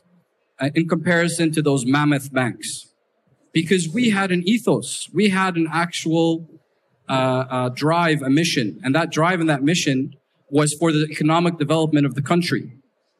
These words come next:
Anyone who knows the banking sector, the banking sector is pretty straightforward. It's make a dollar out of fifty cents. You start with fifty cents, and then you make a dollar. Then you have a dollar, you make another dollar. <laughs> And then you have another two dollars, you make another dollar.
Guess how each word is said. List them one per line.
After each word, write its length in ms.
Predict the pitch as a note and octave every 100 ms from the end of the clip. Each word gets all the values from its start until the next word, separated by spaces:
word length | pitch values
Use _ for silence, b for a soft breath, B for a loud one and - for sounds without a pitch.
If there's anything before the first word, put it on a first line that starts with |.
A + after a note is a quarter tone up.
| _ _ _ _ _ -
Anyone 300 | E3+ F#3 F#3
who 200 | E3 E3
knows 220 | D#3+ D#3
the 80 | D3
banking 360 | D3 D3+ D3 C3+
sector, 340 | C#3 A#2+ C3+
the 80 | B2
banking 300 | D3+ D#3 D3
sector 280 | D#3 D3+ C#3
is 100 | B2+
pretty 200 | C#3+ B2+
straightforward. 640 | - C3 C3 B2+ A#2 G#2 b b _
It's 140 | D3 D3+
make 160 | D#3+
a 60 | D#3
dollar 400 | D#3 D3+ D#3+ D3+
out 140 | C#3+
of 80 | C#3
fifty 220 | C#3 C3
cents. 520 | B2 B2 G2 - - _ _ _ -
You 100 | A#2+
start 220 | F3 F3
with 120 | E3+
fifty 200 | E3+ E3
cents, 300 | D#3 E3+ E3
and 60 | D#3
then 80 | C#3+
you 80 |
make 160 | C#3+ D3
a 40 |
dollar. 320 | C#3+ C3+ C3 B2
Then 100 | C3+
you 160 | C#3
have 120 | D#3 D#3+
a 40 |
dollar, 280 | E3 E3 E3+
you 100 | D#3
make 140 | D3+
another 280 | D#3 D3+ D3+
dollar. 300 | C3 B2 B2
<laughs> 20 |
And 80 | C3
then 80 | D3
you 100 | D3
have 100 | C#3+
another 200 | D#3 D3+
two 180 | D3 D#3+
dollars, 300 | D#3 D#3+ D3+
you 40 |
make 100 | D3
another 220 | C#3+ C#3+
dollar. 120 | C#3+